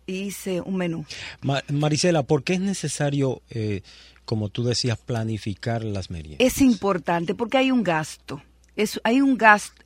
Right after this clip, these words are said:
Speaker 1: eh, hay dos razones importantes. Déjame comenzar por la más importante. Porque la merienda deben cumplir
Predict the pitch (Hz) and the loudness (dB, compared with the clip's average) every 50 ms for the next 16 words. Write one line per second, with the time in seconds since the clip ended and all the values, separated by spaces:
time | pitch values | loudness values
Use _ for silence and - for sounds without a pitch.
0 | _ - 131 - - 294 330 330 262 202 269 285 311 277 - 240 - _ _ _ | _ -6 2 6 6 6 6 4 6 8 8 8 8 6 2 -6 -8 _ _ _
1 | _ _ _ _ _ _ _ _ _ _ - 156 185 208 196 - - 208 208 214 | _ _ _ _ _ _ _ _ _ _ -6 0 2 2 2 2 2 2 2 2
2 | 208 196 - - - _ - - - - - 208 196 180 190 175 143 - 156 151 | 0 -2 -6 -8 -16 _ -20 -20 -12 -6 -4 -2 0 0 0 -2 0 -2 -4 -2
3 | 151 - 180 233 277 294 285 269 247 - 202 190 180 170 - 170 165 165 - 165 | -2 -2 -2 0 2 2 2 2 0 0 -2 -4 -4 -6 -6 -8 -8 -6 -4 -4
4 | 160 160 160 160 156 - 170 170 165 - - 143 143 135 - - - _ - - | -4 -4 -4 -6 -6 -6 -8 -8 -8 -10 -8 -8 -8 -8 -8 -10 -16 _ -20 -20
5 | - - - - - - - 233 - - 262 240 233 233 233 233 233 220 240 254 | -20 -20 -20 -20 -8 -4 -2 0 2 4 8 10 10 10 8 6 2 2 4 4
6 | 262 294 302 285 269 254 220 233 233 233 254 240 233 226 - _ _ _ _ _ | 4 4 6 6 4 4 4 4 2 2 2 0 0 -2 -4 _ _ _ _ _
7 | _ _ _ _ _ _ - - 226 220 214 180 - - 214 214 208 196 175 175 | _ _ _ _ _ _ -2 2 4 4 4 4 2 0 -2 0 0 2 2 2
8 | 170 185 - | 0 -2 -6